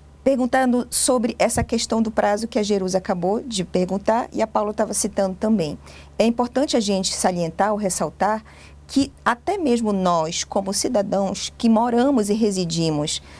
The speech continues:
na capital e num conceito mais amazônida, a gente tem que entender que essa prática do planejamento, ela parte da gente.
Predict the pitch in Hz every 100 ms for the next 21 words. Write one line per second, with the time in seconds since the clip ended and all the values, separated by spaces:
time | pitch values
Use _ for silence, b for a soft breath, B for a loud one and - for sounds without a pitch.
0 | B - 165 220 - - 180 170 165 -
1 | - 190 202 202 196 208 202 196 196 175
2 | 175 165 151 156 185 196 180 151 - 175
3 | 202 - 214 214 185 180 165 170 214 233
4 | B B - 202 226 208 - 247 285 -
5 | 247 214 202 196 190 190 185 214 262 247
6 | 247 - 226 294 254 214 226 -